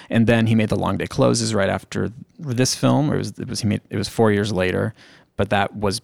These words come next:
him s-, putting himself back into the narrative as a child and, um, experiencing the tactile sensations of the world through the eyes of a child.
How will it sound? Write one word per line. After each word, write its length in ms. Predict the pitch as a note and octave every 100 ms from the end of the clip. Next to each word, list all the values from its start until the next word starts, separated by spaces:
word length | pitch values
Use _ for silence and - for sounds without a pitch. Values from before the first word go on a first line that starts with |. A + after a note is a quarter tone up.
| -
him 200 | A2+ G#2+
s-, 160 | - - _
putting 240 | - G#2+
himself 420 | A2 G#2 G#2+ F#2+ -
back 260 | F2 -
into 260 | G2 G2 -
the 100 | F#2+
narrative 420 | F#2 F2 F#2+ F#2
as 140 | F2+
a 40 | -
child 640 | - G2 F#2+ F#2+ G2 - -
and, 720 | F#2 F#2 F2+ F2+ F2+ F2+ -
um, 500 | F2+ F2 F2 F2+ G2 - - -
experiencing 800 | - - - G2 F#2+ - F#2 F2+ - -
the 80 | -
tactile 440 | - - F#2 E2
sensations 640 | - G2+ G#2 G2 F#2 F2+
of 80 | F#2
the 80 | F#2+
world 320 | G#2 G1+ G1+
through 120 | -
the 120 | -
eyes 220 | G#1 G1+ -
of 80 | -
a 40 |
child. 460 | - G#2 G#2 G2